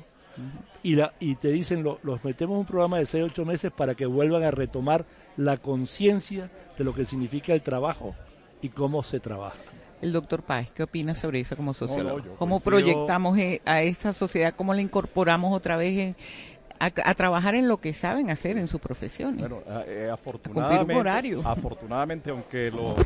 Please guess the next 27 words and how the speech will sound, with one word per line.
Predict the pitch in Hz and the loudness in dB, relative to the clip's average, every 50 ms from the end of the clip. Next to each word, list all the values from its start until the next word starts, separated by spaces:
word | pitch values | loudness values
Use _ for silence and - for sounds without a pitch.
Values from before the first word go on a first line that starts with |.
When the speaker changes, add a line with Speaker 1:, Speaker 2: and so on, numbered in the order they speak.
| - - - - - - - - | 4 2 -4 -18 -20 -20 -12 -6
Speaker 3:
eh, | 139 117 113 110 110 107 | -2 0 0 0 0 -2
dieciséis | 113 113 - 117 - 131 127 139 139 | -4 -6 -6 -6 -4 -2 0 0 0
años | 139 143 165 151 160 | 0 -2 -2 -2 -2
es | 165 | -4
mucho, | 139 131 147 147 147 143 - - 175 185 180 - | -4 -4 -4 -4 -4 -4 -4 -8 -10 -10 -8 -6
no | 131 123 120 | -4 -4 -4
son | - - 131 127 135 139 | -2 -4 -4 -2 -2 -2
los | 147 147 139 - - - - - - - - - - - | -2 -2 -2 -4 -8 -12 -20 -20 -20 -20 -20 -20 -10 -2
cuarenta | 117 117 113 113 123 135 139 123 147 139 | 2 2 4 4 4 2 2 0 -2 -2
que | 127 131 | 0 -2
vivió | 123 117 113 113 113 117 117 117 120 123 | -2 -2 -2 -2 -2 -2 -2 0 0 0
la, | 131 127 123 120 113 104 95 - - 104 | 0 0 2 2 0 0 -4 -6 -6 -2
la, | 110 107 104 101 98 95 92 87 82 71 - - - - - | 0 0 2 2 0 0 -2 -4 -6 -8 -10 -14 -18 -14 -12
eh, | 107 101 98 | -10 -8 -6
República | 92 107 104 - 123 120 120 131 135 - 139 | -6 -6 -8 -8 -8 -6 -4 -4 0 2 2
Demo-, | 131 127 120 113 107 - - 135 | 2 2 0 -2 -6 -8 -10 -6
la | 117 110 107 | -4 -2 -2
República | 101 101 107 - 113 113 117 135 127 - 123 120 | -2 -2 -4 -6 -6 -6 -6 -4 -2 -2 0 0
Alemana, | 113 107 98 107 127 143 139 123 | 0 -2 -2 0 0 0 0 -2
el | 107 98 | -4 -4
comunismo | - 110 98 101 101 107 101 - 139 | -8 -12 -10 -8 -8 -8 -8 -6 -4
alemán, | 127 113 113 135 143 131 104 - - - - - - - - - | -4 -2 -2 -2 -2 -2 -4 -8 -14 -20 -20 -20 -20 -20 -10 -4
eh, | 113 107 107 | -4 -4 -2
que | - 120 117 | -2 -4 -4
tardó | - 110 113 110 131 143 117 | -2 -4 -2 0 0 0 4
veinte | 120 156 160 160 170 - - 160 | 4 4 4 4 0 -2 -2 -2
años | 151 147 147 160 170 180 180 - - | 0 0 -2 -4 -6 -8 -12 -14 -16